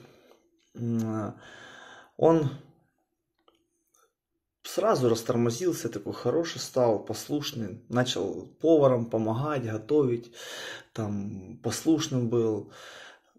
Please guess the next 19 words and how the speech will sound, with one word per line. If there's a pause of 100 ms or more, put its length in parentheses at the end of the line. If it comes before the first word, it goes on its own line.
Короче,
вот
к
чему
я
веду. (720)
Этот (160)
Леша, (720)
его
называли
смотрящим
за, (640)
э, (100)
перекрестком. (320)
Представьте,
он
около
десяти
лет